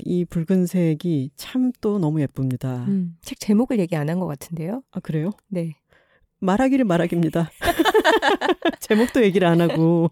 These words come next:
Speaker 2: <laughs> 출간된 지가 지금 이 년 정도
Speaker 1: 네.
Speaker 2: 지났죠. 이번에 리커버판이 나와서 저도 먼저 실물을 봤는데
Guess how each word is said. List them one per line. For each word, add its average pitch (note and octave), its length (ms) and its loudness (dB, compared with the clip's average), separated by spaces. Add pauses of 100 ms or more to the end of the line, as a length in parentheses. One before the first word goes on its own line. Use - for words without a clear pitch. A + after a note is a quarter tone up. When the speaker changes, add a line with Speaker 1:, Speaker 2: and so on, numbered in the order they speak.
(140)
Speaker 2:
<laughs> - 640 -8
출간된 D#4 600 -2
지가 A#3+ 280 -2
지금 F#3 600 -4
이 F#3+ 140 -2
년 C4 260 2
정도 E3 560 0
Speaker 1:
네. D#3+ 160 0
Speaker 2:
지났죠. D#3+ 1000 -2 (460)
이번에 F#3 360 0
리커버판이 F#3 720 0
나와서 D3+ 320 -2
저도 E3+ 520 -2
먼저 D3+ 260 -2
실물을 B3+ 440 0
봤는데 E3+ 680 0